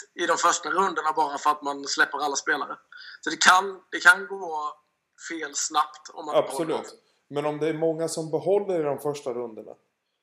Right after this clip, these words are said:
Speaker 2: så, alltså,
Speaker 1: Ja,
Speaker 2: om
Speaker 1: då
Speaker 2: man,
Speaker 1: ser det ju bättre ut.
Speaker 2: om man vill plocka upp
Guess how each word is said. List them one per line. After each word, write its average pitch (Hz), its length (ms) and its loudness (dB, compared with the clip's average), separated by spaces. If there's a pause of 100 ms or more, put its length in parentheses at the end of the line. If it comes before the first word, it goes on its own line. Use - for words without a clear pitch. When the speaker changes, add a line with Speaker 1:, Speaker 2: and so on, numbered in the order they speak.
(160)
Speaker 2:
så, 131 380 -6
alltså, 143 220 -4
Speaker 1:
Ja, - 100 -8
Speaker 2:
om 147 60 0
Speaker 1:
då 151 60 0
Speaker 2:
man, 156 80 2
Speaker 1:
ser 240 120 4
det 247 60 -2
ju 240 60 -10
bättre - 240 -4
ut. - 60 -14
Speaker 2:
om 160 140 0
man 147 140 2
vill 147 120 -2
plocka 151 320 -2
upp 180 360 0